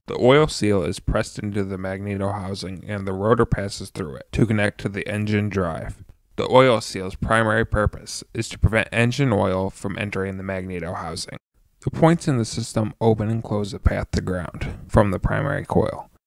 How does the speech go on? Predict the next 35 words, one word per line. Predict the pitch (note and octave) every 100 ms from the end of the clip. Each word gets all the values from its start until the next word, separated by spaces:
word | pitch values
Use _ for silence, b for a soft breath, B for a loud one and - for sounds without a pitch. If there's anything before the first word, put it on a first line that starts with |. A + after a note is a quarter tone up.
| _ _
This | - C#3+
causes | - D#3 D3+ C3 A2
the |
primary | A2 - G2+ G2 G#2
coil | - G2+ G2 F#2
to | - -
charge | - A2+ A#2 C#3 C#3+
when | B2 A#2
the |
points | A#2+ - B2 -
are | -
open | G2 - - - - - - _ -
and | A#2 A#2
discharge | A#2 - G2+ E2 G2
when | F2+
the | F#2+
points | - - -
are | -
closed. | - D#2 - - - - -
The | C#3
rotor | B2+ B2 C3 A#2
is | A2 -
the | G#2+
largest | A2 A#2 A#2 - -
component | - A#2 A2+ G#2 G2+ -
of | A#2+
the | G#2+
magneto. | G#2 G2 F2+ G#2 F#2+ F#2 - - _ b b b
The | - C#3
rotor | C3+ C#3+ D#3
is | C3+
divided | C3 A2+ A#2 A#2 G#2+
into | A2
several | A2+ B2 A#2+ B2+
sections. | A#2+ A2 A2 - - - -